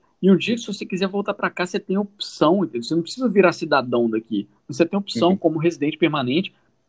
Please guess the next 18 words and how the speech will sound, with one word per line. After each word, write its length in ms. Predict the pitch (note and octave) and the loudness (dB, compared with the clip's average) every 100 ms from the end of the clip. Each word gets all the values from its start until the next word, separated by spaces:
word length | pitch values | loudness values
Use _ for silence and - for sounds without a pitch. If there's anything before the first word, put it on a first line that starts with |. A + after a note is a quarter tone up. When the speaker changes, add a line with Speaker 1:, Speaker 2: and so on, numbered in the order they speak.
| _ _ _ | _ _ _
Speaker 1:
você 100 | - | -2
pode 160 | - D#3+ | 2 4
voltar 240 | F3+ F3+ F3 | 4 2 -2
pra 140 | E3 | -2
cá 100 | D#3 | 0
a 40 | |
hora 120 | E3 F3+ | 0 -2
que 80 | |
você 80 | - | -8
quiser. 420 | G#3 D#3+ C#3 E3+ - - - - _ - - _ - | -4 2 2 2 -4 -20 -18 -18 _ -20 -20 _ -4
Então, 280 | C#3 D3+ F3 | 0 4 4
assim, 260 | - D3+ | 4 2
é 40 | C3+ | 6
muito 200 | F#3 F#3 | 4 6
mais 220 | F3+ E3+ | 4 4
essa 180 | E3+ F3 | -2 -4
questão 340 | E3 - E3 | -4 0 0
de, 240 | D#3+ E3 | 2 2